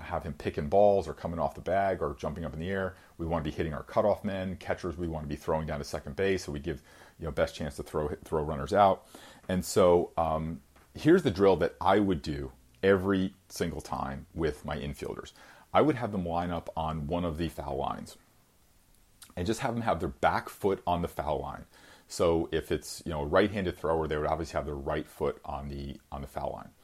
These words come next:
And I would have them down and kind of mimic them fielding a ball, like, get them down in the fielding position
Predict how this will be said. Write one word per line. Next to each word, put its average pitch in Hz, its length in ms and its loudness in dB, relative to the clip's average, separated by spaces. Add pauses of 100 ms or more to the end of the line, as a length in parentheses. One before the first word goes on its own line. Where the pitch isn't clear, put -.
(560)
And 87 240 -2
I 98 100 4
would 131 140 2
have 113 180 0
them 95 140 -2
down 82 320 -2
and 76 240 -6
kind 90 240 -4
of 80 40 -2
mimic 82 680 -4 (260)
them 85 240 -2
fielding 95 420 2
a 87 60 0
ball, 73 380 0
like, 73 160 -6
get - 160 2
them 98 100 -2
down 87 220 0
in 107 60 -2
the 104 40 -6
fielding 98 260 0
position 85 440 -6